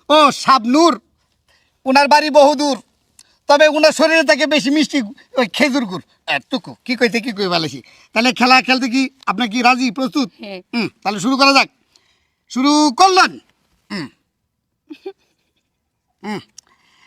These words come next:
Speaker 1: হ্যাঁ, এই যে আমাদের শাবনূর দশ হাজার টাকা লুবে কি সুন্দর করে কলা খাইতেছে দেখেন।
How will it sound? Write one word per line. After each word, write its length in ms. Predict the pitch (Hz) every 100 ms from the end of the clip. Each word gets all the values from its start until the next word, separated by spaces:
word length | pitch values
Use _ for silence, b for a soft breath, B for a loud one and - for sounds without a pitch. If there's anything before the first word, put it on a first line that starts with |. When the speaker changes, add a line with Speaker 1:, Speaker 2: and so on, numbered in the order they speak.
| -
Speaker 1:
হ্যাঁ, 180 | 185 151 - _ _ _ 214
এই 80 | 240
যে 80 |
আমাদের 340 | 277 269 277 285
শাবনূর 480 | - 262 247 302 311 - b b b
দশ 180 | 160 247
হাজার 200 | 262 269
টাকা 200 | 254 285
লুবে 340 | 285 285 285 320 320 _ _ _ _ 247
কি 80 | 269
সুন্দর 300 | 254 277 277
করে 160 | 269 269
কলা 240 | 277 277
খাইতেছে 340 | 254 269 269 254
দেখেন। 280 | 226 233